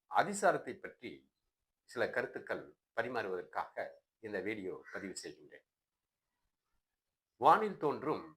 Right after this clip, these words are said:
ஒன்பது நவக்கோள்களை அக்காலத்தில், ஆதி காலத்தில் பாரம்பரிய பராசர் வழிமுறைப்படி எவ்வாறு கிரகங்கள் தன் வாழ்வு பாதையில்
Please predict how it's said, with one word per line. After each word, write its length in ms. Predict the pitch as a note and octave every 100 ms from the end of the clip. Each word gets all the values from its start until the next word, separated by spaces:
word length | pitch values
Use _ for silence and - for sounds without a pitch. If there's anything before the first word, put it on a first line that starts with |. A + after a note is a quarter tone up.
| _ _
ஒன்பது 420 | A#2+ D#3 C3+ G2 D#2 - -
நவக்கோள்களை 760 | A#2+ D3+ D3 A2+ G#2 F#2+ G2+ - - _ _ _ _ _ _ _
அக்காலத்தில், 680 | C3 - C#3+ C#3 - B2 D2+ C#2+ _ _
ஆதி 340 | A#2 B2+ A#2+
காலத்தில் 540 | G#2 F#2 F2 - F#2 - _ _
பாரம்பரிய 540 | A#2 B2+ A#2+ G#2+ F#2+ E2 D#2+ _ _ -
பராசர் 460 | A2 A2+ - G2+ - _ _ _ _
வழிமுறைப்படி 680 | G#2 A2 G#2 F#2 - F#2+ F#2 C2+ _ _ _ _ _ _ _ _ _ _ _ _ _ _
எவ்வாறு 440 | D3 A3+ A3+ F#3 F#3 - A2+
கிரகங்கள் 520 | D3 F3 D#3 D#3 D3
தன் 240 | B2+ A#2+
வாழ்வு 340 | G#2 B2+ D3 C#3
பாதையில் 420 | - A2 G2+ A2+